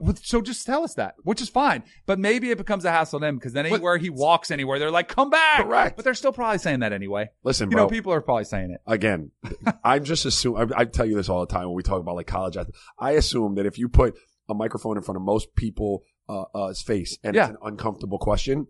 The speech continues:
Speaker 1: Yeah.
Speaker 2: that they're gonna give you whatever they need to give you to get 'em out of your face.
Speaker 1: Totally.
Speaker 2: So I put no
Speaker 1: I did
Speaker 2: stock
Speaker 1: it.
Speaker 2: in it.
Speaker 1: You did
Speaker 2: Yes,
Speaker 1: it.
Speaker 2: get away.
Speaker 1: Absolutely.
Speaker 2: That's it.
Speaker 1: Uh, Tom Brady said he's not recruiting Gronk to come back. I don't believe him.
Speaker 2: Right.
Speaker 1: He's definitely texting him like, "Hey, man, coulda used you today." Coulda, uh,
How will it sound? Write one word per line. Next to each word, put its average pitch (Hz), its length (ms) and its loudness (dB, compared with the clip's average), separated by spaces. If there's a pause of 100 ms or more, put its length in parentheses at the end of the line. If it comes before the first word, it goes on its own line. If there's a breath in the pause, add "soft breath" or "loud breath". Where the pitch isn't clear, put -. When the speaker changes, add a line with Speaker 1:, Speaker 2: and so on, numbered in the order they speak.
Speaker 1:
Yeah. 190 180 4
Speaker 2:
that 117 100 -6
they're 131 160 0
gonna 143 220 -4
give 117 240 6
you 98 360 6 (100)
whatever 104 340 4
they 131 120 6
need 127 160 2
to 117 60 2
give 101 200 4
you 104 100 2
to 95 80 2
get 95 140 2
'em 90 100 4
out 92 160 4
of 92 60 4
your 95 80 2
face. 80 340 0
Speaker 1:
Totally. 254 300 8
Speaker 2:
So 131 240 4 (100)
I 139 100 -4
put 147 280 0
no 160 40 0
Speaker 1:
I 180 120 2
did - 40 -6
Speaker 2:
stock 214 260 0
Speaker 1:
it. 269 80 -8
Speaker 2:
in 120 100 -10
it. 175 60 -10
Speaker 1:
You 220 180 0
did 233 80 0
Speaker 2:
Yes, 262 340 0
Speaker 1:
it. 151 60 -8
Speaker 2:
get 190 140 0
away. - 80 -2
Speaker 1:
Absolutely. 220 560 0
Speaker 2:
That's - 120 -14
it. - 40 -20 (140 soft breath)
Speaker 1:
Uh, 170 160 4
Tom 214 280 0
Brady 208 260 2
said 196 540 0
he's 185 340 -6
not 180 300 0
recruiting 180 500 -2
Gronk 165 280 0
to - 60 -20
come 175 180 -2
back. 175 260 0
I 151 80 0
don't 135 100 -2
believe 110 240 -6
him. 95 100 -16 (240)
Speaker 2:
Right. 110 140 0
Speaker 1:
He's 233 140 2
definitely 185 340 0
texting 156 300 -2
him 127 140 -4
like, 123 200 -2
"Hey, 160 160 0
man, 151 400 0 (140)
coulda 185 160 0
used 190 320 -2
you 185 100 2
today." 175 380 6 (320 loud breath)
Coulda, 220 260 4
uh, 185 120 8